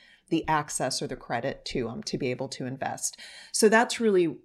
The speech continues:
why ultimately we decided that we had to move boldly forward into finding, you know,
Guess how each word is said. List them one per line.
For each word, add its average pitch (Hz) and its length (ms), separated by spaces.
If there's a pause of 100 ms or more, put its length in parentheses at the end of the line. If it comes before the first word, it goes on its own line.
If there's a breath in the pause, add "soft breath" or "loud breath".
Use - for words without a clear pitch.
why 160 520
ultimately 175 560
we 147 140
decided 143 560
that - 140
we 165 160
had 165 320
to - 100
move 147 240
boldly 147 320
forward 143 560
into 147 500
finding, 135 540
you 135 80
know, 131 240